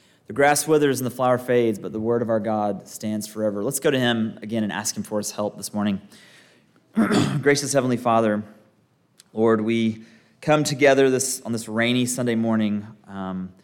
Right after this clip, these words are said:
and we ask to be warmed by your word. We ask that the truth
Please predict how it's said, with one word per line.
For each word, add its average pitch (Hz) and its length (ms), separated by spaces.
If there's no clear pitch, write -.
and 104 100
we 117 120
ask 123 460
to 117 40
be 110 380
warmed 120 720
by 110 100
your 110 140
word. 104 360
We 107 120
ask 117 260
that 104 300
the 107 60
truth 135 580